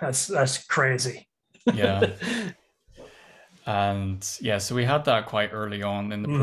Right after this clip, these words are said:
Speaker 2: process as well. And as we've been sort of giving feedback and they've been making improvements to it,
Speaker 1: Mm-hmm.
Speaker 2: uh,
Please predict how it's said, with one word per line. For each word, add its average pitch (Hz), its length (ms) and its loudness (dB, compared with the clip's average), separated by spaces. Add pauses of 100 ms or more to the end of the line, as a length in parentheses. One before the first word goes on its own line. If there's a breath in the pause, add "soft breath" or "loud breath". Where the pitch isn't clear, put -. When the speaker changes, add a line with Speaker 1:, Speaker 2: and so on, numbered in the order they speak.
Speaker 2:
process 127 360 0
as 107 200 -8
well. 110 380 4 (460 loud breath)
And 101 440 0 (960)
as 101 340 -2
we've 98 200 -6
been 104 120 -8
sort 104 200 -4
of 101 80 -6
giving 101 260 -6
feedback 104 760 -4
and 98 340 -8 (580 soft breath)
they've 98 280 -6
been 98 360 -6 (100)
making 107 340 -6
improvements 107 760 -8
to 139 200 -2
it, 127 100 0
Speaker 1:
Mm-hmm. - 40 0
Speaker 2:
uh, - 140 -4